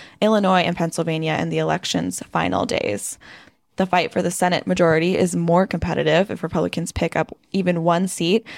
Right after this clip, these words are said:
they would control the Senate's upper chamber. Democrats are fighting to protect vulnerable incumbents in Arizona, Georgia, Nevada, and New Hampshire, while Republicans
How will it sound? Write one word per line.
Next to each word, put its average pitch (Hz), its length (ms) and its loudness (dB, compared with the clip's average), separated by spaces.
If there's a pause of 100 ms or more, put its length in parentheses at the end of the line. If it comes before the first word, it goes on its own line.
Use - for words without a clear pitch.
(120)
they 180 100 4
would 185 100 4
control 170 320 0
the 160 60 2
Senate's 151 320 -2
upper - 200 -2
chamber. 185 560 2 (520)
Democrats 196 420 0
are 170 80 0
fighting 156 260 -2
to - 80 -8
protect - 400 -4
vulnerable 160 400 0
incumbents 151 560 -2
in - 80 -4
Arizona, 160 540 0
Georgia, 156 460 0
Nevada, 156 580 0
and 170 160 0
New 165 80 2
Hampshire, 165 460 2
while 170 160 4
Republicans 160 840 0